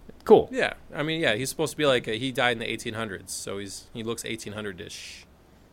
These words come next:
Speaker 2: So
Speaker 1: Dude, where, where the hell was, uh, was Blade's old buddy for that, man? Where the
Speaker 2: I
Speaker 1: hell's
Speaker 2: almost,
Speaker 1: Chris
Speaker 2: yeah.
Speaker 1: Christopherson?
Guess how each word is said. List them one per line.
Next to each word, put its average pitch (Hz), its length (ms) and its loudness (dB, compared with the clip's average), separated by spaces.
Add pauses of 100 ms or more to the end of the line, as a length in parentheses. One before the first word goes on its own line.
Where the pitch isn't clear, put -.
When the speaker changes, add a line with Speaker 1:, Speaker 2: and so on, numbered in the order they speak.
(160)
Speaker 2:
So 143 220 8
Speaker 1:
Dude, 95 100 6
where, 101 240 4 (260)
where 117 240 6
the 120 80 6
hell 131 180 10
was, 110 260 8
uh, 98 340 8
was 101 200 0
Blade's 107 480 6
old 95 220 4
buddy 95 160 4
for 98 140 -2
that, 104 200 8
man? 90 380 0
Where 110 120 4
the 127 40 8
Speaker 2:
I - 40 10
Speaker 1:
hell's 123 100 8
Speaker 2:
almost, 170 140 4
Speaker 1:
Chris 151 100 8
Speaker 2:
yeah. - 60 0
Speaker 1:
Christopherson? 113 680 8